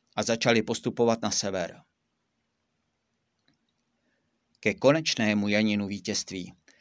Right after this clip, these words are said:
přispěla další šťastná náhoda, k níž došlo nedaleko města Paté.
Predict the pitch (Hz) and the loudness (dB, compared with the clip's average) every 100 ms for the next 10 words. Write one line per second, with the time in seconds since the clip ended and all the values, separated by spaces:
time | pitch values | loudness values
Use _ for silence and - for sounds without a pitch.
0 | _ - - 110 - 143 151 139 156 - | _ -8 -4 -4 2 4 6 4 2 0
1 | 107 - - 104 101 98 90 95 87 69 | -4 -4 -4 -4 -4 -4 -4 -4 -6 -10
2 | - _ - - - 123 131 160 - 113 | -18 _ -20 -8 0 2 2 0 0 2
3 | 117 139 151 151 139 123 - 143 135 135 | 4 4 2 2 2 2 2 0 2 0
4 | - 90 76 | 0 -4 -4